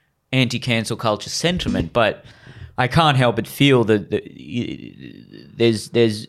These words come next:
room now for a, a really substantive, talented, great artist to, to break through, whether it is a singer or an actor or whatever it is,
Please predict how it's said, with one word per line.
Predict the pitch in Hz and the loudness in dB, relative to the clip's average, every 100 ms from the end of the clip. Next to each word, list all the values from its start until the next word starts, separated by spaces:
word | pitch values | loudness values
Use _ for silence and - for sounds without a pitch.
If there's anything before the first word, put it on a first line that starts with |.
| - | -12
room | 101 127 143 135 123 | -2 4 6 4 4
now | 120 113 | 4 4
for | - 131 127 120 113 | 2 2 4 6 4
a, | 123 | 2
a | |
really | 120 123 147 151 135 | 0 0 4 4 4
substantive, | 120 143 - 123 117 101 | 2 -2 -2 -4 -4 -6
talented, | - 139 135 120 110 | -4 0 0 0 -2
great | 113 120 113 | 2 4 4
artist | 127 139 113 - | 4 4 0 -2
to, | 110 | -6
to | 82 - | -6 -10
break | 98 127 131 - | -2 0 0 0
through, | 143 123 | 0 2
whether | 90 104 | 0 0
it | 107 | 0
is | 127 | 0
a | 147 | -2
singer | 147 151 147 156 | -2 -2 0 0
or | 117 101 | 0 0
an | |
actor | 110 202 - 135 | -2 -4 -6 -6
or | |
whatever | 139 92 104 143 | -4 -4 -4 -4
it | |
is, | 113 98 - | -4 -8 -12